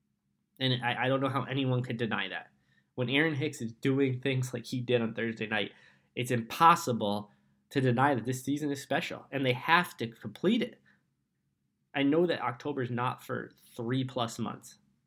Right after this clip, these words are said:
I know that there's so much that could happen between now and then. But at this moment right now, it seems like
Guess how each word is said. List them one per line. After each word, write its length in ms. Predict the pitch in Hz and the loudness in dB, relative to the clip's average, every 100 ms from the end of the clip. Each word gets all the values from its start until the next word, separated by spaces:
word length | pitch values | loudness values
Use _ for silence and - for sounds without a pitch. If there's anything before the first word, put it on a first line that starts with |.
| _ _ _ _ _ _ _ _ _ _ _ - | _ _ _ _ _ _ _ _ _ _ _ -4
I 120 | 120 | 0
know 320 | 127 135 127 | 2 2 2
that 300 | 120 110 - - | 0 0 -4 -6
there's 480 | 123 117 113 - - | -2 -2 -4 -8 -12
so 340 | - - 151 | -14 -6 -2
much 220 | 147 131 123 | 0 -2 -2
that 120 | 117 | -4
could 100 | 110 | -2
happen 240 | 107 - | -4 -4
between 300 | - - 107 | -12 -10 -8
now 160 | 101 98 | -4 -4
and 80 | 92 | -4
then. 100 | 92 | -6
But 120 | 110 | -6
at 120 | 101 | -2
this 240 | 147 160 147 | -2 0 0
moment 460 | 151 139 113 107 | 0 2 -2 0
right 240 | 127 127 117 | 0 2 0
now, 220 | 110 101 | 0 -2
it 120 | - | -2
seems 260 | - 120 110 | -2 -2 0
like 200 | 107 | -2